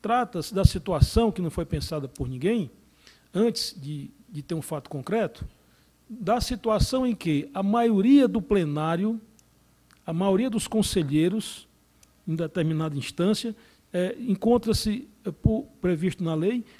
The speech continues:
como impedimento de julgar um processo ético, né? Na nossa lei existe um dispositivo que fala que, é, o conselheiro que tiver interesse direto ou indireto no processo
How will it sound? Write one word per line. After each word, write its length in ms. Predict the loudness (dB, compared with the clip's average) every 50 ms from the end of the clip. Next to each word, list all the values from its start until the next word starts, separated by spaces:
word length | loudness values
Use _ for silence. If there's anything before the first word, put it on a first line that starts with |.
| _
como 320 | -2 0 2 2 2 2 2 0
impedimento 1040 | 0 0 2 0 0 0 2 2 4 4 6 6 6 6 4 2 0 -4 -4 -4 -4 -10 -18 _ -20 _ _ _ -12
de 420 | -6 -2 0 0 0 0 0 -2
julgar 480 | -2 0 0 0 2 0 0 0 0 -2 -4
um 60 | -2
processo 520 | -2 -2 -2 -2 -2 -4 -6 -4 -2 -4
ético, 320 | -4 -4 -6 -12 -18 -20 -20 _ _ _ _ _ _ -6
né? 140 | -4 -4 -4
Na 140 | -4 -4 -4
nossa 320 | -2 -2 -4 -2 -2 0
lei 220 | 0 2 2 0
existe 480 | 0 -2 -4 -4 -6 -8 -8 -10 -14 -16 _ _ _ _ _ -10
um 100 | -8 -8
dispositivo 560 | -8 -8 -8 -8 -6 -6 -6 -6 -6 -6 -4
que 120 | -4 -6 -6
fala 300 | -4 -2 -2 0 0 -2
que, 260 | -2 -2 -4 -4 -4 -6 -18 -20 _ _ _ _
é, 300 | -6 -4 -4 -4 -4 -6 -12 -16 _ _ -6
o 260 | -2 0 0 0 -2 -2
conselheiro 540 | -2 -2 -2 0 0 0 2 2 2 0 0
que 140 | -4 -8
tiver 360 | -4 -4 -4 -2 -2 -2 -2 -2
interesse 540 | -4 -4 0 2 4 4 4 2 2 0
direto 460 | -4 -2 -2 0 2 2 0 0 2 0
ou 40 |
indireto 520 | 0 2 2 2 2 2 2 0 -2 -4 -4
no 120 | -4 -4
processo 760 | -4 -2 -4 -4 -4 -4 -2 0 2 2 2 0 -4 -8 -8